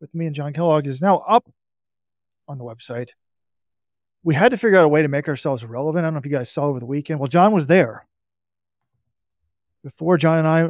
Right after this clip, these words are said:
John Kellogg and I, Jonathan Gault was there. John Kellogg and I were known as the greatest coaches in Ivy League history, at least part of the greatest dynasty in Ivy League history. Eight outright Ivy League,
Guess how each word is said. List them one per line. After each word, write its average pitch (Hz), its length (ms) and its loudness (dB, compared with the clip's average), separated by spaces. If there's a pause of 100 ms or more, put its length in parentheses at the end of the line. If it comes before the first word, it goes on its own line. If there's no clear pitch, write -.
John 170 280 -2
Kellogg 170 240 0
and 160 100 -4
I, 160 120 -2 (120)
Jonathan 156 320 -4
Gault 143 160 -2
was 110 120 -14
there. 113 340 -20
John 165 180 -2
Kellogg 190 280 2
and 156 100 0
I 151 80 2
were 147 100 -2
known 147 300 -2
as 131 160 -4
the 127 240 -8 (1200)
greatest 156 640 -6 (220)
coaches 151 400 2
in 143 80 -4
Ivy 139 220 -2
League 131 200 -6
history, 165 380 -2
at 139 80 -4
least 127 220 -10
part 185 260 6
of 127 60 -2
the 123 80 -6
greatest 120 400 -14 (680)
dynasty 135 380 -4
in 123 60 -10
Ivy 120 180 -12
League 120 120 -14
history. 135 460 -6
Eight 156 200 -2 (220)
outright 143 560 0 (160)
Ivy 156 220 2
League, 135 220 2